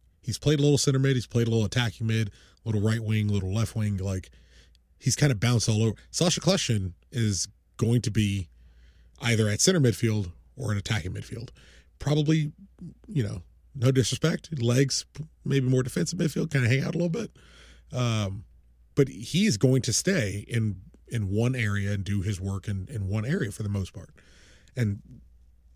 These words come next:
I agree with you. When you play through that, um,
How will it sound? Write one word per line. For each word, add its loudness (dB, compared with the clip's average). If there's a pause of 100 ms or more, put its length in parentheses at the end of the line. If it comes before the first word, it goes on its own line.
I -8
agree 0
with 2
you. -4
When -2
you -2
play 0
through 0
that, -8 (800)
um, -4